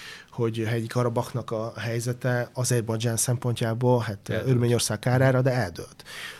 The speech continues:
Speaker 1: Tehát ezek, ö, ezeknek a, tehát
Speaker 2: Mhm.
Speaker 1: a, a, azért befagyasztott konfliktus, mert előbb-utóbb, ö, ö, kifajt. Tehát minden esetre Ukrajnához, ö, visszatérve, a, a legvalószínűbb forgatókönyv, ha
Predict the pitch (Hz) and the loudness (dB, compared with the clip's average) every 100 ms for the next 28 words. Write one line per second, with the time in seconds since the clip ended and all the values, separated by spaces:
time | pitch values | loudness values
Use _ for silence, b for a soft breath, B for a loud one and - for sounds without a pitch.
0 | B - 113 110 123 139 135 135 139 139 | B -10 -8 -2 0 2 2 2 4 4
1 | 135 135 135 135 139 143 139 135 131 123 | 6 4 2 0 0 0 0 2 2 0
2 | 131 - 120 107 104 104 - 117 110 - | -4 -6 -16 -10 -8 -8 -10 -12 -12 -16
3 | - - - 135 123 120 117 120 120 131 | -20 -18 -4 0 2 0 -2 -4 -4 -6
4 | 131 123 127 123 127 123 110 113 104 107 | -4 -4 -4 -4 -4 -4 -4 -4 -6 -6
5 | 113 110 - - - 117 104 104 117 - | -6 -6 -12 -20 -14 -10 -10 -10 -14 -14
6 | 107 104 131 117 107 117 B B B B | -14 -8 -6 -4 -4 -6 B B B B
7 | 139 131 127 135 151 151 135 123 120 113 | 0 2 4 2 2 2 2 2 0 -2
8 | 107 110 107 113 123 131 139 139 135 139 | -6 -8 -6 -2 -2 0 0 2 4 4
9 | 143 143 B B B B B 113 117 117 | 2 -2 B B B B B -4 -2 -2
10 | 90 - 123 - - - 123 127 127 123 | -6 -18 -20 -20 -20 -14 -4 0 0 0
11 | 127 - 127 120 113 123 123 113 - 117 | -2 -2 -2 -2 -2 -4 -4 -6 -4 -2
12 | 110 | -2